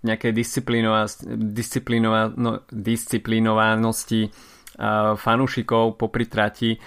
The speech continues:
Jednak minulý rok sme videli veľké obmedzenia, nikomu sa to nepáčilo, že sme videli v podstate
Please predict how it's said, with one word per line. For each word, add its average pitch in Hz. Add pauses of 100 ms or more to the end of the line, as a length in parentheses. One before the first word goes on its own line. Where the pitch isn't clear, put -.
(500)
Jednak 131 (240)
minulý 143
rok 131
sme 123
videli 117
veľké 127
obmedzenia, 117 (160)
nikomu 123
sa 120
to 120
nepáčilo, 107
že 104
sme 107
videli 101
v -
podstate 107